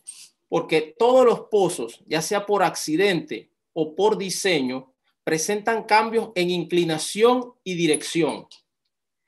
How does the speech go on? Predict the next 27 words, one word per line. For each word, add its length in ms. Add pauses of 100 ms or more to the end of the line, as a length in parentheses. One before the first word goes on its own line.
(520)
En 160
el 120
pasado, 720 (340)
los 280
ingenieros 960 (380)
no 260
se 160
percataban 1000 (100)
del 240
grado 380
de 180
desviación 1200 (380)
o 460 (540)
de 680 (320)
irregularidad 800
en 80
la 140
trayectoria 520
del 200
pozo 540 (340)
hasta 360
que 180
operaciones 960
como 420
corrida 400
de 120
registro 920